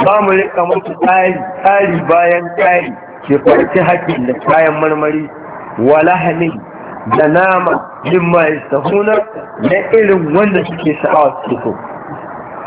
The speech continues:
Wato a tashanki shi ne abin da suke sha'awa. Kada ka rasa sha'awa ko a duniya na abinci, ka zama cikin ka ya tushe, ba ka iya ba ka kan komai. Don ka je asibiti za a tambaye ka ne ke damun ka,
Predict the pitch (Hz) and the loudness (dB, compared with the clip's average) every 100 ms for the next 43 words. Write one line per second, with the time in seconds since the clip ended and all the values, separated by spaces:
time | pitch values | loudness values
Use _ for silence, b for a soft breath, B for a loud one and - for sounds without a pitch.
0 | - - - 165 160 165 170 160 160 170 | 0 0 -2 2 4 4 2 2 2 0
1 | 170 220 208 - 196 185 196 208 - 208 | 0 0 -2 -2 -4 -4 -4 0 2 2
2 | - - 170 - - 131 156 117 - - | -2 -8 -6 -6 -2 0 2 2 -2 -10
3 | - - - - - - 202 190 185 190 | -12 -14 -14 -14 -12 0 2 2 2 2
4 | 196 190 - - - 180 156 - 175 151 | 2 0 -2 0 4 4 2 0 0 0
5 | 147 170 175 151 165 147 131 160 - 170 | -2 -4 0 0 0 -2 -2 -4 -4 -6
6 | 175 - - - 139 160 175 160 - 147 | -6 -8 -14 -2 2 4 2 0 -4 -4
7 | 135 160 165 160 170 170 165 131 165 165 | 0 2 4 2 0 0 2 2 2 0
8 | - - 160 135 170 170 - - 127 - | -4 0 0 2 2 0 -4 -4 -4 0
9 | 208 196 190 - - - - - - 143 | 2 2 0 -6 -12 -14 -14 -16 -2 0
10 | 165 175 190 190 175 165 170 147 175 170 | 2 2 4 2 0 -2 -2 2 2 2
11 | - 139 - 170 - 156 135 - 131 175 | 0 -2 0 -2 -2 -2 -2 0 0 2
12 | 180 160 127 - | 2 2 0 0